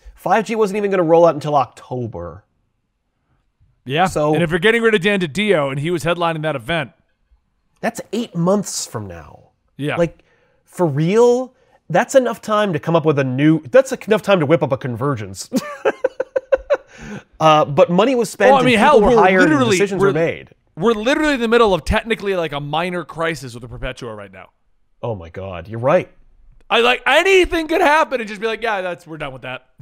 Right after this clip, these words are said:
Speaker 2: <laughs>
Speaker 1: Yeah. Hell, death metal could be the convergence we need to get D C to, like, come up with something to replace five G. But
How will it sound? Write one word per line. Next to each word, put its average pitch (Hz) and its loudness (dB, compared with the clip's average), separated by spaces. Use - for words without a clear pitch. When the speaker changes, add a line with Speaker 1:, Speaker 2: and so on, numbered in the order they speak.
Speaker 2:
<laughs> 185 -14
Speaker 1:
Yeah. 180 0
Hell, 226 4
death 190 2
metal 180 6
could 143 -2
be 156 2
the 135 -2
convergence 147 -2
we 139 -4
need 156 2
to 165 0
get 135 0
D 147 0
C 147 -4
to, 147 0
like, 147 2
come 151 2
up 156 2
with 156 4
something 151 0
to 135 -6
replace 139 0
five 135 0
G. 147 0
But 151 2